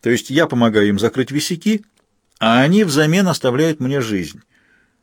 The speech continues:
Он сделал это без моего ведома. Если бы он спросил меня, я бы сказал: «Не парьтесь. По мне лучше укол, чем сорок лет в камере». Тебе это легче понять, босс. Ты из тех, кто считает справедливым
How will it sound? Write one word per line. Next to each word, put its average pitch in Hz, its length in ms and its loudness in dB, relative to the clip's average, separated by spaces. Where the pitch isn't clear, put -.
Он 131 220 2
сделал 147 540 2
это 101 240 -6
без 117 200 -4
моего 147 320 0
ведома. 170 520 -2
Если 147 240 0
бы 165 100 4
он 180 80 4
спросил 185 400 2
меня, 196 300 4
я 175 180 2
бы 165 60 -2
сказал: 135 320 2
«Не 147 120 0
парьтесь. 165 880 -6
По 139 160 2
мне 180 220 2
лучше 170 340 2
укол, 175 640 2
чем 131 240 -4
сорок 143 280 2
лет 123 140 2
в - 80 -16
камере». 98 380 -4
Тебе 147 240 0
это 156 120 -2
легче 160 300 -2
понять, 127 280 -4
босс. 110 300 -8
Ты 147 120 -2
из 147 240 -2
тех, 165 200 0
кто - 160 -8
считает 147 420 0
справедливым 135 720 0